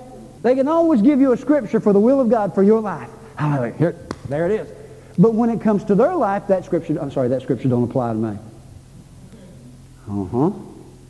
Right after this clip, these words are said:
What's good for the goose is good for the gander, amen? The greatest act of poverty Jesus performed was on the cross when he paid the price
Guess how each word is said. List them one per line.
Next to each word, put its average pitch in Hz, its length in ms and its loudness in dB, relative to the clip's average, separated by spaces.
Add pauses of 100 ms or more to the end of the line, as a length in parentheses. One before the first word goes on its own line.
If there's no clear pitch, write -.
(280)
What's 113 200 -4
good 131 300 0
for 120 60 -4
the 120 100 0
goose 160 320 0
is 107 100 -2
good 147 220 0
for 127 80 -8
the 131 80 0
gander, 202 360 -2
amen? 143 280 -2 (560)
The 147 100 2
greatest 214 460 0
act 196 240 -4
of 135 160 -6
poverty 185 400 -2
Jesus 160 360 0
performed 165 480 0
was 139 160 0
on 156 200 0
the 165 80 -4
cross 123 380 -4
when 127 180 -4
he 120 80 -2
paid 156 520 0
the 139 60 -4
price 143 400 -4